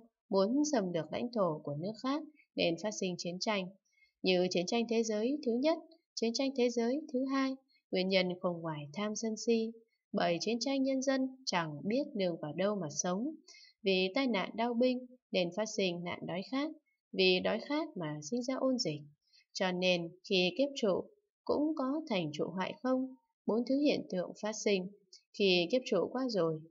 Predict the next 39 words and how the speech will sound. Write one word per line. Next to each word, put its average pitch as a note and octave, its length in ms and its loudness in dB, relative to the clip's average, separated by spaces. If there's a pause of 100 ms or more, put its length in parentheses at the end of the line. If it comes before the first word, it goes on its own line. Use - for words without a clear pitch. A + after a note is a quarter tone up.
(320)
hiện F#3+ 280 2
tại G3 300 2
là E3 360 0
tiểu D#3+ 200 0 (100)
kiếp C4 200 0
thứ A#3 160 0
chín A#3 300 0 (200)
về E3+ 260 0
giảm D#3 420 -2
tuổi D3+ 240 -6
thọ. F#3 240 2 (1700)
Thì G3 140 8
đến F#3 400 4
hoại G#3 260 2
kiếp, C4+ 180 8 (220)
Sơn F3+ 280 2
Hà F3 220 0
đại F3 180 0
địa F3+ 300 2
dần E3 200 -2
dần E3 260 -6
sẽ B3 160 0
hủy F3 240 0
diệt. D#3+ 260 -6 (460)
Trải E3+ 320 -2
qua F#3 280 4
hai F3+ 220 0
mươi F3 240 -4
tiểu E3 140 -6 (100)
kiếp, B3 180 2 (440)
thì F3+ 180 4
vũ C#4 160 0
trụ G3+ 220 2
hoàn F3 260 0
toàn E3 300 -2
chẳng E3 220 -6
còn D#3 200 -6
gì D3+ 220 -8
nữa, G3+ 300 0